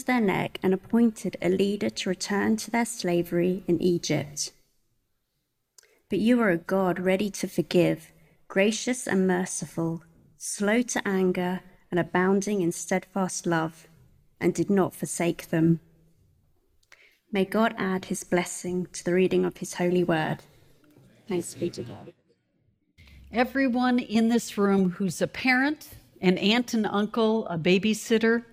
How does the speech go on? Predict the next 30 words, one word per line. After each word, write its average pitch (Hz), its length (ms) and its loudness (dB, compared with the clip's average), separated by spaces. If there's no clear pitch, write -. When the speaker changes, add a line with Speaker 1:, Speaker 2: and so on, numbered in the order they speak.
Speaker 2:
or 208 220 2
has 226 240 0
ever 277 320 0
been 262 160 0
around 226 340 0
a 220 60 0
toddler 180 640 -2
knows 262 460 2
what 269 160 2
happens 220 540 -2
when 208 160 0
you 208 120 2
go 247 280 2
to 277 200 -4
a 240 60 0
store 226 320 0
like 202 320 0
Michael's. 185 720 0
It's 170 160 -10
a 180 40 -10
craft 269 380 0
store, 240 560 0
there's 175 320 -2
all 247 220 2
these 226 240 2
entertaining 226 840 0
things 208 540 -2
on 180 220 -4
the 165 100 -4
shelf, 220 580 0